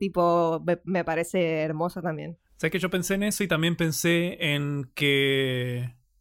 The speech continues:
Speaker 2: superar, perdonarse, es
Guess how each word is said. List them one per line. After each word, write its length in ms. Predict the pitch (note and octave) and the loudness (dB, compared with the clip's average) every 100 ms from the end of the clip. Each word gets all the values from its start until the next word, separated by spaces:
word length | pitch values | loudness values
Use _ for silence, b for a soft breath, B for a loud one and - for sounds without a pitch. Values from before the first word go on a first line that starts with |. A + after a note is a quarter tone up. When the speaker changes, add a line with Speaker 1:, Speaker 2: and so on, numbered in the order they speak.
| _ _ _ | _ _ _
Speaker 2:
superar, 1300 | - - D#3 E3 D#3 F3+ F3+ F3+ F3 E3+ E3+ E3 _ _ _ _ _ _ _ _ - | -8 -4 -2 2 2 2 2 2 2 2 0 -4 _ _ _ _ _ _ _ _ 0
perdonarse, 1200 | D3+ D3 D3 E3+ F3 E3+ E3+ - E3+ E3+ F#3+ - _ _ - | 2 4 4 4 4 2 0 2 2 2 0 -10 _ _ 0
es 260 | E3 - | 0 0